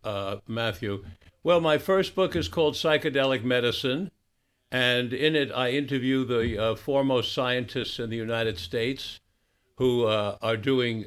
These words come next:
uh, research into ayahuasca, L S D, M D M A, and psilocybin. And so if you wanna know what the scientists have to say,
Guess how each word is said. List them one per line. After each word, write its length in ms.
uh, 300
research 600
into 260
ayahuasca, 880
L 160
S 180
D, 440
M 200
D 220
M 140
A, 200
and 100
psilocybin. 840
And 200
so 360
if 160
you 80
wanna 200
know 120
what 160
the 100
scientists 600
have 200
to 100
say, 440